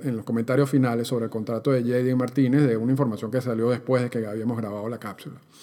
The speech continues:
Do-, dos temas adicionales son, eh, la demanda del, del sindicato en contra de cuatro equipos de las Grandes Ligas por la utilización del dinero de repartición de ganancias. Eh,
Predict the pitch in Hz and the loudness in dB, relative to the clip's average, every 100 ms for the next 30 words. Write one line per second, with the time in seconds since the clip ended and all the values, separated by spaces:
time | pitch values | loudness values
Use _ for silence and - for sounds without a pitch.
0 | - - - - _ - 127 139 139 143 | -20 -20 -20 -20 _ -8 0 2 2 6
1 | 147 143 180 180 180 156 135 135 143 143 | 6 6 2 4 4 4 4 4 4 4
2 | 123 131 - - 131 123 123 131 131 - | 2 -4 -8 -4 0 0 0 -4 -6 -14
3 | - 131 123 120 117 107 107 - - 135 | -10 -6 -4 -4 -6 -8 -12 -16 -2 2
4 | 131 127 139 147 160 139 123 113 139 131 | 4 6 6 6 6 4 4 0 -2 -2
5 | 127 123 120 135 143 135 120 117 - - | 0 0 0 2 0 0 -8 -10 -18 -10
6 | 117 113 117 - 117 110 107 135 139 139 | -8 -4 -6 -6 -6 -6 -2 4 4 6
7 | 143 147 139 131 117 110 117 123 135 143 | 2 4 2 0 -2 -4 -2 0 2 4
8 | 139 117 113 110 107 110 104 104 123 123 | 4 2 -2 -4 -4 -6 -6 -6 -2 0
9 | 131 131 123 127 127 127 - - - - | 2 4 4 2 2 -2 -4 -18 -20 -20
10 | - - 113 113 104 98 127 127 117 113 | -20 -10 -4 -2 -2 -4 -2 -2 -2 -2
11 | 120 117 127 135 139 120 - 110 - - | -4 0 2 4 4 2 -2 -8 -10 -18
12 | - _ - - 107 104 107 | -20 _ -20 -16 -14 -14 -18